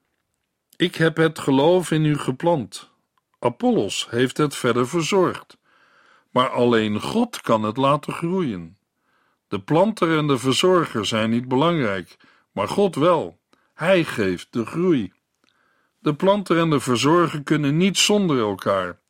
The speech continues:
Zij krijgen allebei de beloning die hun toekomt, afhankelijk van het werk dat zij deden.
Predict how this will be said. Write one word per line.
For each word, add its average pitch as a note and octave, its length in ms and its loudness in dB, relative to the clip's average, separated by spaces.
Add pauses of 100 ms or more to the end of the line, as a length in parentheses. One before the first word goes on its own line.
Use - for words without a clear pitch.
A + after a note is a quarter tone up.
(580)
Zij C3+ 200 -2
krijgen C3 500 2
allebei D3 560 2
de C3 120 0
beloning A#2 640 2
die G#2 160 -2
hun B2 180 -2
toekomt, G#2 600 -8 (540)
afhankelijk C3 800 0
van A#2 220 -4
het A2+ 160 -2
werk A#2+ 360 0
dat G2+ 180 -6
zij C3 220 -4
deden. D3+ 540 -4